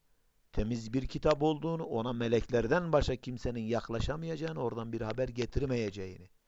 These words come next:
Ayetin nuzul sebebi bu zaten. Onun için "Ona temizlenenlerden başkası dokunamaz"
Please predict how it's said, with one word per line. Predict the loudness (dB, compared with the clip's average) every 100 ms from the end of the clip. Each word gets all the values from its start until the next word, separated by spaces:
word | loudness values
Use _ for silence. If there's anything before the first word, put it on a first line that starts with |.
| _ _ _
Ayetin | 2 4 4 0 -4
nuzul | -2 -2
sebebi | 2 6 6 6
bu | 4
zaten. | 0 -10 -14 -20 _ _ _ _ _ _ _ _ _ _ _ _ _ _ -6
Onun | -4
için | 2 2 2 -2 -20 _ _ _ _ _ _
"Ona | 0 0
temizlenenlerden | 2 0 0 -2 -2 -2 -2 -2 -4 -4 -2
başkası | -2 -2 -6 -6 -4
dokunamaz" | -2 -2 -2 -2 -4